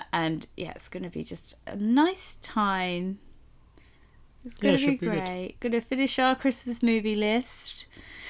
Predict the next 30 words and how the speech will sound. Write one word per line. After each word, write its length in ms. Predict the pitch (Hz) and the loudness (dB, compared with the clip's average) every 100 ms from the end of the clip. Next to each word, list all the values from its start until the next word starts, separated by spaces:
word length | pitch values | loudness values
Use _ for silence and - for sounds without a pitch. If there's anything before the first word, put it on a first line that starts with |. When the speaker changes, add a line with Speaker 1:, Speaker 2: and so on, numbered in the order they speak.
| - - - | -14 -10 6
Speaker 1:
Our 220 | 240 240 | 10 12
heating, 760 | 262 294 - 285 269 294 277 - | 10 8 8 8 8 6 4 6
oh, 240 | - 247 202 | 12 12 12
so 180 | - 226 | 6 6
no, 260 | 233 196 - 113 - | 8 6 4 0 10
uh, 120 | 262 | 10
life 300 | 240 254 - | 12 12 12
update. 600 | 220 - - 175 202 202 - - - - - | 8 2 6 8 8 2 -6 -20 -20 -6 8
Our 140 | 220 | 10
fridges, 600 | 220 262 302 247 208 196 202 | 10 8 6 8 6 6 2
when 120 | 240 | 4
we 60 | |
came 200 | 254 247 | 8 8
back 520 | 226 214 165 - - - | 12 12 12 8 -8 -10
from 180 | - 202 | -6 4
our 100 | 190 | 4
holiday, 640 | 190 185 170 175 185 202 - - | 4 2 4 4 4 0 -8 -4
our 100 | 196 | 0
fridges 500 | 180 - 214 214 190 | 0 2 2 2 0
were 260 | 180 185 190 | 2 4 6
now 220 | 185 175 | 8 6
working. 540 | 170 175 - 151 147 - - - | 6 2 0 -4 -6 -10 -18 -4
Yay! 920 | 285 285 285 277 247 202 - - 185 - | 2 8 12 12 10 4 0 -4 -6 -10
It's, 120 | - | -8
everything's 500 | - 202 202 214 - | -6 -4 -2 -2 -4
good 180 | 220 202 | -2 0
on 120 | 185 | 0
the 60 | 180 | -2
fridge 300 | - 208 - | -2 -2 -2
front. 400 | - - - | -4 -2 -4